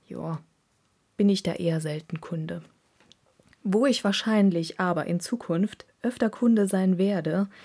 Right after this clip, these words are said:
ist in The Baltic Coffee on Lounge. Das wird ab zwanzig sechsundzwanzig Sallys Café. Was ist Sallys Café? Sally ist eine,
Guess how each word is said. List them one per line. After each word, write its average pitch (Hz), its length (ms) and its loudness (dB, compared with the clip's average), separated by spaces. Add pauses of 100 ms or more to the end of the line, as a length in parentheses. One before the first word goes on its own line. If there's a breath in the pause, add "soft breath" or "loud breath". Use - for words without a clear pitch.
(260 loud breath)
ist 202 220 -2
in 185 340 -2
The 180 60 -6
Baltic 214 800 -4
Coffee 233 380 -4
on 190 120 2
Lounge. 180 600 -2
Das 233 300 -4
wird 226 420 -2
ab 208 180 -8
zwanzig 214 420 -4
sechsundzwanzig 202 880 -4
Sallys 247 400 -4
Café. 196 540 -2 (560 loud breath)
Was 196 180 -2
ist 254 180 -2
Sallys 247 340 0
Café? 233 480 -2 (640 loud breath)
Sally 269 420 0
ist - 540 -4
eine, 196 640 0